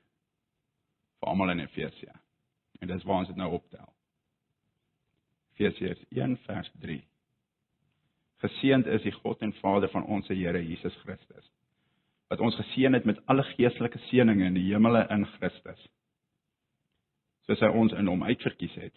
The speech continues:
voor die grondlegging van die wêreld, om heilig en sonder gebrek voor hom in liefde te wees, deurdat hy ons voorbeskik het om ons as sy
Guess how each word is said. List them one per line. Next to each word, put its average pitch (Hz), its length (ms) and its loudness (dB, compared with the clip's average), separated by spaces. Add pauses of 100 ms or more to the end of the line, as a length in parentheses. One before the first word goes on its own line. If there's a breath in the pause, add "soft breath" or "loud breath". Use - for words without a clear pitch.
voor 98 160 2
die 107 120 -6
grondlegging 101 540 -4
van - 100 -8
die 95 100 -4
wêreld, 101 440 -6 (720)
om - 160 0
heilig 98 380 4
en 90 100 -8
sonder 107 260 2
gebrek 95 400 0
voor 87 120 0
hom 90 200 -2
in 87 140 -8
liefde 92 320 -8
te 82 100 -18
wees, 80 320 -10 (1800)
deurdat 98 240 4
hy 98 160 0
ons 90 160 -6
voorbeskik 127 580 0
het 85 180 -8 (1000)
om 92 60 -4
ons 90 160 -8
as 92 100 -12
sy 87 120 -4